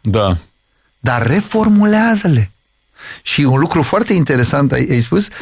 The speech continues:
Speaker 2: dau un exemplu. Uh, povestea cu reperul. Deci, teatrul,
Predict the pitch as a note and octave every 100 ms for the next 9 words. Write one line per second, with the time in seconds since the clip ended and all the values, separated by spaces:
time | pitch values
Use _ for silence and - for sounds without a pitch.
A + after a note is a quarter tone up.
0 | - C#3 F#3 E3 D3+ E3 B2 F#2+ - -
1 | _ - C#3 C#3 C3+ B2 C3+ D3+ F#3 F3+
2 | B2 F2+ - - - - - - _ A#2+
3 | A2+ A2+ - - A2 A2 A2 A#2+ G3